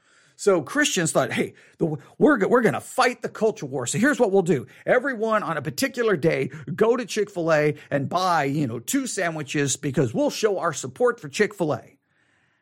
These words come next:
And I was like, "Really? W-, w-, Christians are gonna get involved in a culture war, and we're gonna fight the culture war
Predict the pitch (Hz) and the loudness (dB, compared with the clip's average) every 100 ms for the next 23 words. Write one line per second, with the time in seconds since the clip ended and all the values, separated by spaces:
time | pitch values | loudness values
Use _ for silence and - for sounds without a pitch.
0 | _ _ - 220 233 208 185 175 226 302 | _ _ -10 -6 -2 0 0 0 0 0
1 | 302 294 277 254 185 104 - 190 190 135 | 2 2 0 -2 -4 -6 -4 -2 -2 -4
2 | 147 - - 277 - 262 214 208 254 214 | -10 -8 -2 0 0 -2 -2 0 0 2
3 | 202 180 180 185 175 165 208 196 202 196 | 2 4 4 4 0 0 -2 -2 2 4
4 | 196 196 190 - - 175 196 175 - 202 | 4 4 0 -6 -2 2 2 0 2 0
5 | 233 196 196 196 190 165 165 156 147 | 0 -2 2 2 2 4 4 4 2